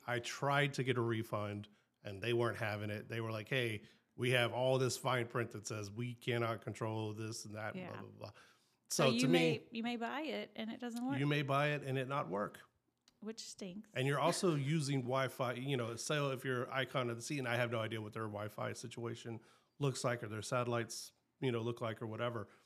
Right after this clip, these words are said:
Speaker 1: but you have ten thousand people trying to get online
Speaker 2: Mm-hmm.
Speaker 1: or close to that, all in one little spot. It,
Speaker 2: Yeah.
Speaker 1: it may not work that well.
Speaker 2: Take a vacation.
Speaker 1: Take a vacation,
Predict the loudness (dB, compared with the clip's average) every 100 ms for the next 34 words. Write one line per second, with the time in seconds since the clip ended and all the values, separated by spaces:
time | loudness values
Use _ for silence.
0 | _ _ _ -2 0 0 4 4 4 0
1 | 0 0 0 0 -2 -4 -2 -2 -2 0
2 | 0 0 -2 -2 -2 0 0 0 -2 -4
3 | -4 -2 -2 -2 0 0 2 2 2 0
4 | 0 0 0 2 4 4 4 2 2 0
5 | -2 -4 -2 -2 -8 _ _ _ _ _
6 | _ -2 0 2 2 4 4 2 0 0
7 | -4 -6 -14 -20 _ -8 -6 -6 -8 -8
8 | -8 -8 -10 -10 -8 -8 -6 -8 -8 -14
9 | -18